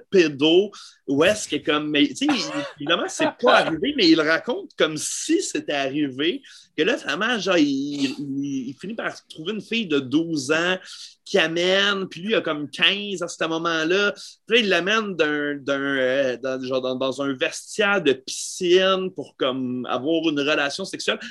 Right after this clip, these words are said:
Speaker 1: là, tu sais, t'as tout le monde dans la classe qui sont là, man, ça se regarde, c'est comme, « Qu'est-ce qui se passe ? » Là,
Speaker 2: <laughs>
Speaker 1: c'est aussi, je suis là, je suis comme, «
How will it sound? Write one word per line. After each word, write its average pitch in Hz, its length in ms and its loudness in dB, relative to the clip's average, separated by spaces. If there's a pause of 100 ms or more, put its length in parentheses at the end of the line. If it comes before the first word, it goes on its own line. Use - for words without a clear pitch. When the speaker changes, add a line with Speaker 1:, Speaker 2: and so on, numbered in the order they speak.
(140)
Speaker 1:
là, 226 80 6
tu 226 80 -2
sais, 196 60 -10
t'as 139 120 2
tout 147 120 4
le 143 60 0
monde 175 220 -2
dans 135 100 2
la 131 100 2
classe 175 340 0
qui - 60 -10
sont 127 200 -2
là, 143 200 2
man, 143 260 -4
ça 127 160 -8
se - 100 -14
regarde, 135 220 0
c'est 135 120 -6
comme, « 123 100 -10 (120)
Qu'est-ce - 320 -6
qui - 120 -8
se - 180 -8 (180)
passe ? » 208 600 8 (460)
Là, 180 400 6
Speaker 2:
<laughs> - 20 -4
Speaker 1:
c'est - 80 6
aussi, - 160 2
je - 120 -2
suis 147 80 -4
là, 170 200 4
je 190 60 0
suis 165 100 0
comme, « 151 100 2